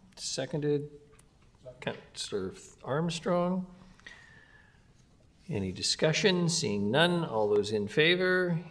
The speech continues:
Any opposed? None, motion carries. Thank you very much. We're now on to bylaws. Zoning Amendment Bylaw two zero two one, number four five zero zero decimal one nine six. Councillor Hemmons, please.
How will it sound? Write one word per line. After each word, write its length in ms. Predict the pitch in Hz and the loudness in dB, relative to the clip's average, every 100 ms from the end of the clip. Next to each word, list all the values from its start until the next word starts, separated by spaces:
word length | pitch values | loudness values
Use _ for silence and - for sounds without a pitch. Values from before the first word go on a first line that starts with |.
| - | -8
Any 160 | 110 104 | -2 -2
opposed? 920 | - 151 170 185 180 180 180 - - - - - - - | 0 2 4 4 2 2 0 -4 -6 -10 -18 -20 -18 -10
None, 340 | 131 151 160 | -4 -2 0
motion 380 | 107 95 - 104 | -2 -2 -6 -8
carries. 480 | - 151 170 170 160 | -2 0 2 0 -2
Thank 320 | 101 101 - | -4 -6 -6
you 40 | 107 | -4
very 200 | 101 107 | -2 0
much. 500 | 170 175 - - - - - 151 165 190 175 - 165 - - - - - - - - - - - - - | -2 -2 -8 -8 -14 -20 -20 -14 -12 -12 -14 -18 -20 -20 -20 -20 -20 -20 -20 -20 -20 -20 -20 -20 -12 -4
We're 100 | 110 | 0
now 280 | 123 135 | 2 4
on 200 | 131 127 117 | 6 4 2
to 80 | |
bylaws. 840 | 101 107 120 147 160 165 185 180 165 165 | 0 4 6 6 6 4 2 -2 -4 2
Zoning 380 | 139 151 160 | 4 4 4
Amendment 440 | 147 147 147 139 135 | 4 2 2 -2 0
Bylaw 460 | 131 135 135 127 | 2 4 2 0
two 220 | 131 160 156 | 0 -2 0
zero 280 | 156 135 | 4 2
two 220 | 139 147 139 | 2 -2 0
one, 240 | 143 139 | 0 0
number 260 | 127 123 117 | -2 -2 -4
four 300 | - 143 143 | 0 2 2
five 340 | 143 131 123 | 2 2 0
zero 280 | 127 127 120 | -2 -2 -2
zero 240 | 120 120 | -2 -2
decimal 420 | 117 117 - 110 | -2 -4 -2 -2
one 220 | 110 107 107 | 0 0 -2
nine 280 | 98 95 | -4 -6
six. 460 | 95 185 190 - - | -4 -4 -4 -6 -10
Councillor 500 | - - - - 113 | -12 -16 -14 -12 -6
Hemmons, 400 | 135 160 156 - | -4 -2 -4 -4
please. 420 | 139 156 175 - | 0 0 0 -8